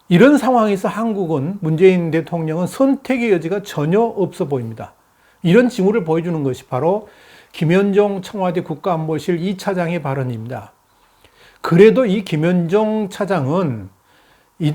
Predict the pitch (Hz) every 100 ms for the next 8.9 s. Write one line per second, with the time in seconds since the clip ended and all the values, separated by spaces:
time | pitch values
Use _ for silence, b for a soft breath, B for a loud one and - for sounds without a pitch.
0 | 160 160 196 196 202 170 139 185 190 208
1 | 185 202 190 185 - 233 165 - 165 -
2 | 135 147 190 214 202 185 160 - 214 190
3 | 277 247 254 214 220 220 202 165 233 233
4 | 202 208 185 175 165 165 127 196 233 214
5 | 220 262 233 220 240 147 156 185 127 196
6 | 226 214 - 269 240 180 185 190 165 220
7 | B B B - 131 190 151 151 - -
8 | 226 208 135 143 - 185 180 208